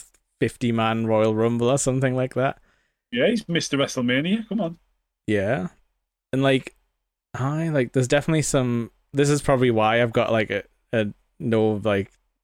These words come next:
Speaker 1: love for, like, Ric Flair <laughs> or, like, Shawn Michaels, 'cause if they weren't in the games, I wasn't seeing them. But I did, like, gain a love of, like, weirder wrestlers because of video games, like,
Speaker 2: Mm.
Speaker 1: friggin', like, Perry Saturn <laughs> and stuff like
Speaker 2: Oh,
Speaker 1: that.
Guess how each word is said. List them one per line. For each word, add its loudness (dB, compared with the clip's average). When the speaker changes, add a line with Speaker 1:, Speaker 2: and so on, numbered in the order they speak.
Speaker 1:
love 0
for, -4
like, 0
Ric -2
Flair 0
<laughs> 2
or, 4
like, 2
Shawn 2
Michaels, 0
'cause 2
if 2
they 0
weren't 2
in -2
the 0
games, 0
I 2
wasn't 0
seeing 0
them. -2
But 2
I 4
did, 2
like, 4
gain 2
a 2
love 2
of, 0
like, 0
weirder 4
wrestlers 0
because -2
of -2
video 0
games, -4
like, -2
Speaker 2:
Mm. -12
Speaker 1:
friggin', -2
like, -2
Perry 0
Saturn 0
<laughs> 6
and 4
stuff -2
like 2
Speaker 2:
Oh, 4
Speaker 1:
that. 2